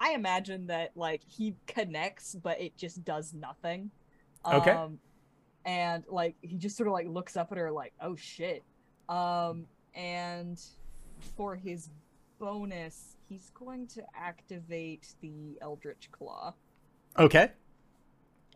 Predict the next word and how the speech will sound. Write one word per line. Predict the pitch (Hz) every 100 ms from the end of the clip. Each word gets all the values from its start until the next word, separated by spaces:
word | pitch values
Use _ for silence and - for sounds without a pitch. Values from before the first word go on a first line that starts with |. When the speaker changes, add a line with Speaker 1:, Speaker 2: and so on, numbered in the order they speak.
| - _ _ _ - - - - - - - _ _ - _ - _ _ - - - - - - - - - - _ _ - - - - _ _ _ _ _ -
Speaker 1:
Uh, | 170 165 156 156